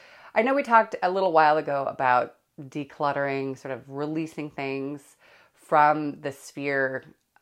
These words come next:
Uh, I know I talked about that in the fertility circle and on YouTube. I'm curious though, now that it's summer,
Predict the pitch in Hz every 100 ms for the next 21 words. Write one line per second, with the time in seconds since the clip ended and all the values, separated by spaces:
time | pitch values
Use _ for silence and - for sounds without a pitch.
0 | - 127 120 95 - 160 165 151 - 151
1 | 147 147 135 131 131 139 - - 202 180
2 | 160 156 147 _ - 151 143 143 135 135
3 | 135 - _ _ 139 135 135 131 135 139
4 | 165 160 156 139 139 _ _ _ _ 151
5 | 147 151 - _ _ _ _ _ _ _
6 | _ _ _ - 220 220 170 151 135 147
7 | 165 196 202 202 202 - 170 156 135 127
8 | 131